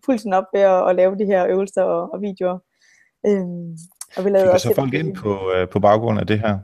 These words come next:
Speaker 2: Altså, kan I sådan se, at fordi I lavede de her, øh, tiltag, at der så kom flere,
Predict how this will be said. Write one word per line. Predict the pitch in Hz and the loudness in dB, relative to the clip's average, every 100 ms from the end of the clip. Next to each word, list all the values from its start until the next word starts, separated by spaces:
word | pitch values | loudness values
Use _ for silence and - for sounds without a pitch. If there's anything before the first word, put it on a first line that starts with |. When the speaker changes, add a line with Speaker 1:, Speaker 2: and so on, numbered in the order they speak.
| _ | _
Speaker 2:
Altså, | - - 95 - 104 | -6 -6 -6 -12 -4
kan | 110 95 | 0 0
I | |
sådan | 87 98 | 0 0
se, | - - | 2 2
at | 98 92 - - - _ | 0 0 -4 -10 -14 _
fordi | 98 107 104 | -6 -2 2
I | |
lavede | 98 95 98 | 4 6 4
de | 104 | 2
her, | 101 95 92 | 0 0 0
øh, | 92 90 | -4 -4
tiltag, | - 98 98 | -8 -2 0
at | 92 | 0
der | 92 | -4
så | 87 98 | -6 -4
kom | 104 90 | -4 -4
flere, | - 95 104 107 | -2 0 2 2